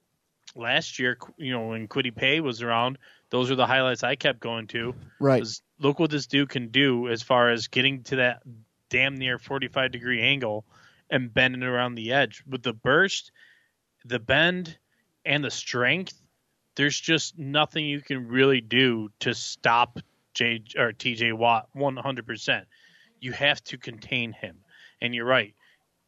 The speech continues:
Speaker 1: Probably should have chipped here because you know he's already lined up wide anyways. So even if the tight end chips him out even wider,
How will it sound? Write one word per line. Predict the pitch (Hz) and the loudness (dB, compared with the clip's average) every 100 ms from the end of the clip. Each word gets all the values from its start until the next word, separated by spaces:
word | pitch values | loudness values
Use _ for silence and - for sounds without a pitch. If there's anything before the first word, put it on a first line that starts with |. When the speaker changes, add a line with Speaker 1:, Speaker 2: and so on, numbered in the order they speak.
| _ _ | _ _
Speaker 1:
Probably | - 147 156 156 | -2 4 4 2
should | 143 147 | -4 -6
have | 127 | -8
chipped | - 143 - - | -2 -2 -2 -8
here | 107 98 _ _ _ | -12 -12 _ _ _
because | 120 - 127 117 - - | -6 -2 -2 -2 -8 -16
you | 131 139 | -6 -4
know | 135 143 170 | 0 0 0
he's | 147 127 | 0 0
already | 143 139 | 2 2
lined | 127 135 131 | 0 0 0
up | 117 | 0
wide | 113 120 120 | 2 2 2
anyways. | 110 120 135 156 175 170 - _ _ _ _ _ | -2 -2 2 2 2 -2 -12 _ _ _ _ _
So | - 135 131 127 - | -4 2 2 2 -2
even | 143 156 156 | -2 2 2
if | 147 - | 2 -2
the | 127 | -6
tight | - 135 135 | 0 0 2
end | 127 117 | 0 -2
chips | 135 127 - | -6 -4 -2
him | 123 | 2
out | 123 123 | 2 2
even | 117 117 107 | -2 -6 -4
wider, | 104 98 107 147 175 | -2 0 4 4 4